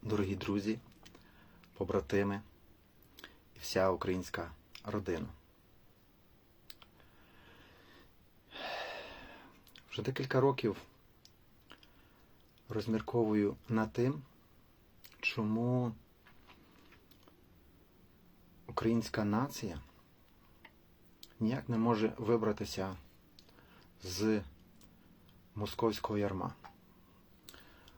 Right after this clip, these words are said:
Насправді війна триває навіть не два роки,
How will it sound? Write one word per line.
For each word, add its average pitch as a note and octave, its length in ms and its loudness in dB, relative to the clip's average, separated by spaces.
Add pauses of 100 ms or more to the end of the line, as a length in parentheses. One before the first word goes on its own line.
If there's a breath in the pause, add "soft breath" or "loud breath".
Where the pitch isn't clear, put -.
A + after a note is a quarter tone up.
(500 loud breath)
Насправді C#3 1300 2 (480 loud breath)
війна A#2 320 2
триває A2 580 0 (540)
навіть F#2+ 400 -6 (960 loud breath)
не G2 120 -4
два A2 220 0
роки, B2 360 -4